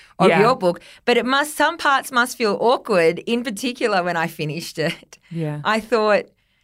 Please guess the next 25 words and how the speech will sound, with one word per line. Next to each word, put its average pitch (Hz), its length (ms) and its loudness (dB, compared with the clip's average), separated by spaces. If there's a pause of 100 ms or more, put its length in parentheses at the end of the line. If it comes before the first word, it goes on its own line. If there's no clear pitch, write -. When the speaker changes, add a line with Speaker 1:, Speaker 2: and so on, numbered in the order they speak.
(540)
Speaker 1:
"Is 392 140 0
it 554 180 4
awkward 262 400 0
for 277 120 -6
you 233 160 0
to 233 100 2
think 226 200 -4
of 202 120 -2
your 214 140 0
parents 190 580 0
reading 180 420 -4
these 165 540 -8
sex - 400 -4
scenes 185 240 -2
Speaker 2:
<laughs> 262 760 0
Speaker 1:
since 392 280 0
the 427 220 0
character 330 540 0
could 254 220 -4
be 277 180 0
such 240 360 -2
a 240 80 2
stand-in 254 760 0
for 294 100 -8
you?" 269 340 -2